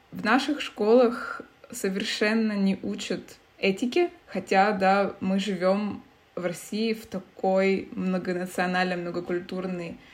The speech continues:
стране. Удивительно то, что когда я приехала на бакалавриат в Финляндию,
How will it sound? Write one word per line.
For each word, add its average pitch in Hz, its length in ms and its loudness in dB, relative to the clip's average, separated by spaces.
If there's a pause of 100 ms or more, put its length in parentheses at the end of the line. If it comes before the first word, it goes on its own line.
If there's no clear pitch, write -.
(220)
стране. 190 640 0 (520)
Удивительно 208 680 2
то, 208 180 -2
что 202 160 -6
когда 190 280 0
я 196 60 2
приехала 185 640 -2
на 175 100 -4
бакалавриат 175 600 -2
в - 40 -16
Финляндию, 190 680 2